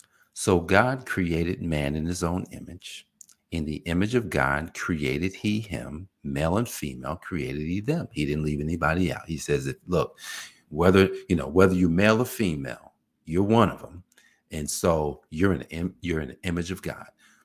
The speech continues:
Verse twenty-eight, and this is our last verse. "And God blessed them, and God said to them,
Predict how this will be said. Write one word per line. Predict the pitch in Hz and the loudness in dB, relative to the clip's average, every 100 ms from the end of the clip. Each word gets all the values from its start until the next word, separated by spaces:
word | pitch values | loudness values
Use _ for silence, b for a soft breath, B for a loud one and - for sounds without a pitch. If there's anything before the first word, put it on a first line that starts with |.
| b _ | b _
Verse | - 95 - | 2 2 2
twenty-eight, | 113 104 98 104 | -2 0 0 -2
and | - | -6
this | 76 | -8
is | 80 | -4
our | 76 | -2
last | 78 85 - | -2 -4 -6
verse. | 65 67 - B B | -8 -10 -14 B B
"And | 73 71 | -10 -2
God | 78 78 71 | 2 2 2
blessed | 80 87 - - | 0 -2 -2 -6
them, | 107 120 _ b b | -8 -8 _ b b
and | 76 73 | -8 -2
God | 73 64 | -2 -2
said | - 92 92 | 0 0 0
to | - | 0
them, | 101 101 117 | 0 -2 -4